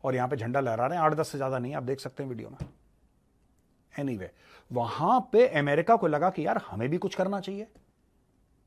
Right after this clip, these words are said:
क्योंकि मोटा मामला तो बिल्कुल अलग हो गया। और उसने, देखिए, जीई इंजन्स देगा भारत को, नहीं दिए। मार्च में आने थे, अप्रैल, मई, जून, जुलाई, अगस्त, सितंबर हो गया,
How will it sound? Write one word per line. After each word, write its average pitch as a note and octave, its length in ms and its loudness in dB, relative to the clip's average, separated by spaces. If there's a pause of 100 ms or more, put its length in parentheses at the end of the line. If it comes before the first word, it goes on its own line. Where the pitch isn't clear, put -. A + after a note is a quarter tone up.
(200)
क्योंकि C#3+ 260 -2
मोटा B2+ 320 2
मामला E3 280 4
तो E3+ 120 0
बिल्कुल C3+ 280 0
अलग F#3+ 200 4
हो F#3+ 120 4
गया। C4 120 2
और C4 80 2
उसने, G#3 260 -4
देखिए, - 520 -8 (520)
जीई G#3+ 480 2
इंजन्स F3+ 600 4
देगा D#3 460 4
भारत A#2 360 -4 (120)
को, D#3+ 240 -2 (1160)
नहीं C3 280 -2
दिए। B2+ 420 -2 (480)
मार्च D3+ 380 4
में C#3 100 -2
आने C3 240 -2
थे, F#3+ 140 -2
अप्रैल, D3 520 0
मई, D#3+ 540 -2
जून, C#3+ 520 -4
जुलाई, C3 520 2
अगस्त, C#3+ 440 -2
सितंबर E3 540 2
हो A#2 120 2
गया, F3+ 180 0